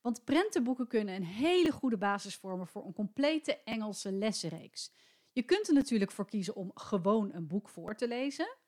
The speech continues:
Maar dat is eigenlijk zonde, want er is zoveel meer uit te halen. Sterker nog, ik ben ervan overtuigd dat je in de onder-, onderbouw geen methode nodig hebt, omdat je, zeker als je thematisch werkt, voor elk thema wel een passend prentenboek kunt vinden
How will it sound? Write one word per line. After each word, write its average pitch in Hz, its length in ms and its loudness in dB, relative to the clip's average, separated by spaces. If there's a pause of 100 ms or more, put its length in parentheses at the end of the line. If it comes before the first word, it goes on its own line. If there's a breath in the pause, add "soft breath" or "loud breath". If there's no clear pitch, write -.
(180)
Maar 254 120 2
dat 269 100 0
is 277 200 -4
eigenlijk 370 440 0
zonde, 202 380 0
want 214 200 -2
er 233 80 -4
is 240 260 -4
zoveel 330 500 4
meer 247 260 4
uit 180 200 -4
te - 80 -6
halen. 156 440 -10 (360 soft breath)
Sterker 320 440 2
nog, 185 280 0 (100)
ik 240 200 0
ben 254 120 2
ervan 233 200 -4
overtuigd 269 560 2
dat 226 140 -2
je 220 60 -4
in 208 60 0
de 190 160 -6
onder-, 233 400 -2 (260)
onderbouw 226 440 2
geen 226 280 0
methode 190 460 0
nodig 226 440 4
hebt, - 540 -6
omdat 220 480 2
je, 196 220 -2
zeker 214 400 2
als - 160 -6
je 185 100 -4
thematisch 180 580 -4
werkt, 202 440 -2 (160 soft breath)
voor - 260 0
elk 302 300 4
thema 220 500 0
wel 190 240 0
een 190 120 -8
passend 175 360 -6
prentenboek 202 500 -2
kunt 180 180 -2
vinden 175 360 -6